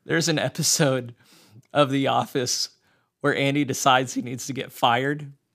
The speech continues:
And so he just starts doing all kinds of inane things around the office just to, to finally make them fire him. So he has to finally get out on his own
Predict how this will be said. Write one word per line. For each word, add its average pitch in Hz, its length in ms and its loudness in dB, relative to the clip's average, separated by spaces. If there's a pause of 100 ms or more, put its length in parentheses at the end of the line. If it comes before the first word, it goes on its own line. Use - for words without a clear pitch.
(320)
And 139 140 0
so 143 220 2
he 139 140 -2
just 139 200 -4
starts 120 380 -4
doing 123 240 -2
all 120 260 -2
kinds 120 340 -4
of 113 100 -6
inane 113 340 -4
things 123 320 -6
around 117 340 -4
the 123 140 -6
office 117 440 -6
just - 340 -2
to, 110 200 -4
to 131 220 -2
finally 135 500 2
make 127 300 -2
them 127 120 -4
fire 127 300 0
him. 120 220 -4
So 127 180 -4
he 117 160 -4
has 120 380 2
to 135 80 -6
finally 123 400 -2
get 123 180 2
out 123 160 4
on 120 140 -4
his 117 200 -6
own 117 460 -4